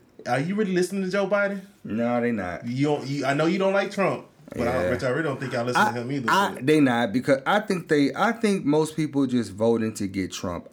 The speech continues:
Speaker 2: out.
Speaker 1: Yeah, they're not voting for anything
Speaker 2: And
Speaker 1: but to get Trump out.
Speaker 2: And, and, and I'm gonna be honest with you. This is just me being honest.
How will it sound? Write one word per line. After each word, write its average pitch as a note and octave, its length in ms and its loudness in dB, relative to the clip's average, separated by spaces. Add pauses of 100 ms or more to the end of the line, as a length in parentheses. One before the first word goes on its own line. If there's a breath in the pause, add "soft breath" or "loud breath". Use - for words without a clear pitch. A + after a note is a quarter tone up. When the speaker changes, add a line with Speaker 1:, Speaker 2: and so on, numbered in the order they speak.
Speaker 2:
out. G2+ 380 -2 (240)
Speaker 1:
Yeah, C3+ 240 2
they're B2 120 0
not C3+ 220 0
voting C#3 260 2
for G#2+ 200 -6
anything B2 320 2 (100)
Speaker 2:
And G#2 80 0
Speaker 1:
but F#2+ 120 0
to G#2+ 40 -8
get C3 240 -6
Trump C3 300 -4
out. A2+ 100 0
Speaker 2:
And, D#3 220 2
and, D#3 200 0
and E3+ 160 0
I'm G3 120 2
gonna F#3 120 0
be D3+ 140 0
honest D#3 380 0
with E3 160 -4
you. D#3+ 140 -2
This C#3 200 -2
is C3 80 -4
just B2 160 -2
me B2 140 2
being G#2+ 220 -2
honest. A#2 540 -4